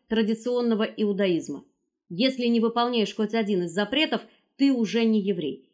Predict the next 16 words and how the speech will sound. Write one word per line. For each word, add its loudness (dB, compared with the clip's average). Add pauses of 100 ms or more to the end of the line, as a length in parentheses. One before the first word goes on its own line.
(120)
Таких 0
сверхортодоксов -2
немного, 2
несколько 0
десятков -2
тысяч -4
на 2
всем -2
земном 0
шаре. -6 (260)
Но 2
они 4
последовательно 0
считают -2
евреями 0
исключительно 0